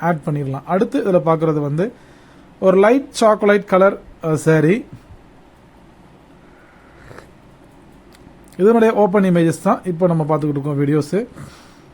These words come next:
சேம் அதே மெத்தட் தான்,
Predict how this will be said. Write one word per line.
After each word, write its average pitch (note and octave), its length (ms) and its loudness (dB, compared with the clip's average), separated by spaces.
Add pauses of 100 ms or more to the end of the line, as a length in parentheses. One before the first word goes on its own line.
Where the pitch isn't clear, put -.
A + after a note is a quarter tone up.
(1120)
சேம் A3 340 0
அதே F#3 260 2
மெத்தட் D#3+ 340 2
தான், F#3 200 0